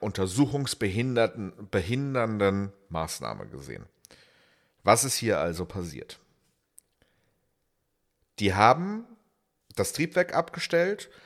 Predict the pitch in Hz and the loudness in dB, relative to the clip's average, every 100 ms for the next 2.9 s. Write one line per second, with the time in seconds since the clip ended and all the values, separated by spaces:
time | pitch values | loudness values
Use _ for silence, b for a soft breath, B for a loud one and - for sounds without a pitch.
0 | b b - 123 131 123 101 98 - 143 | b b 2 4 4 4 2 0 -2 2
1 | 160 180 139 120 - 151 185 - 135 - | 4 4 4 0 -2 0 -2 0 -2 -2
2 | 98 87 - 120 127 180 226 - - | -8 -4 -2 0 0 0 0 -2 -6